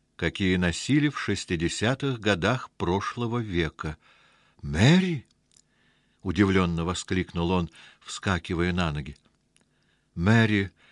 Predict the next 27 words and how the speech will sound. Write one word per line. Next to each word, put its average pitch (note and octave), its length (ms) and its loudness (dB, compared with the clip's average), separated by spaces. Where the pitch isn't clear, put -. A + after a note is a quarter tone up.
улыбалась G2+ 760 0
ему, F2 260 0
как F#2+ 260 -2
умела G#2 360 0
улыбаться G2 680 -2
только G2+ 400 -2
она G2+ 240 -2
одна. G2 440 -2
«Какая G#2+ 640 -4
она G#2+ 220 -2
красивая!» G2 840 -2
подумал F2 500 -2
Инок. F#2+ 340 -2
«С - 140 -16
ней F2 180 2
просто A#2 440 0
никто A#2 460 0
не C3+ 120 -2
сравнится. B2+ 720 -2
Мэри!» C3 540 4
сказал F2 540 -6
он. D2 200 -4
«Я F2+ 180 2
так F3+ 320 6
рад D3 260 2
тебя G#2+ 280 0
видеть!» E2 540 -6